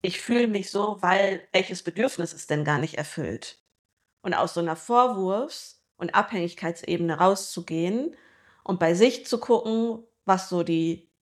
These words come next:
ja, was eigentlich die Ausgangslage ist und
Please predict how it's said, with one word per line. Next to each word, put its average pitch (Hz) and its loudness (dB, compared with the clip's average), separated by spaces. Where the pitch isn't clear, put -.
ja, - 0
was 165 -8
eigentlich 185 0
die - 2
Ausgangslage 226 4
ist - 0
und 208 0